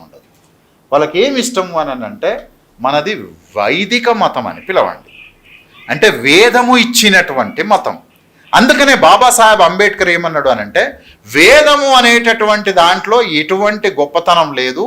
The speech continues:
వేదానికి ఉండేటటువంటి ఆధిక్యతని మొత్తం తునాతునకలుగా నరికివేస్తే తప్ప వేదం అంత పనికిమాలిన పుస్తకం ఇంకొకటి లేదు. నేను ఒకసారి టీవీ స్టూడియోకి పోయినా, డిబేట్స్ జరుగుతుంది,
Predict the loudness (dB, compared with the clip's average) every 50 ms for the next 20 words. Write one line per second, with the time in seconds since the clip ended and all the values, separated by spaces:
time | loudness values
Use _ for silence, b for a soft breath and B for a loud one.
0 | -8 b b b b b b 0 2 4 4 4 4 4 4 4 2 0 0 -2
1 | 0 2 2 0 0 0 -4 -4 -4 -4 -4 -4 -4 -4 -4 -2 0 2 2 2
2 | 2 0 -4 -4 -2 -2 0 0 -2 -2 -2 -4 -6 -6 -4 -4 -4 -4 -4 -6
3 | -4 0 2 4 2 2 2 -2 -4 -2 0 0 0 2 0 0 0 -2 -4 -4
4 | -4 -6 -6 -4 -2 -2 -4 -4 -6 -10 -6 -2 -2 -4 0 2 2 4 4 2
5 | B B B B B _ 0 2 4 4 4 4 4 4 4 2 2 0 0 0
6 | -2 -2 0 -2 -4 -4 -4 -8 -6 -4 -4 -4 -2 -4 -6 -6 -8 -8 -6 -6
7 | -6 -6 -6 -8 -10 -12 -10 -10 -8 -8 -6 -6 -4 -6 -4 -2 -2 -2 -2 -2
8 | -2 -2 -2 -2 -4 -8 -12 -12 -12 -16 -18 -16 -14 -14 -14 -12 -14 -14 -14 -12
9 | -14 -14 -16 -12 -10 -8 -6 -6 -8 -8 -8 -10 -10 -10 -12 -14 -20 -20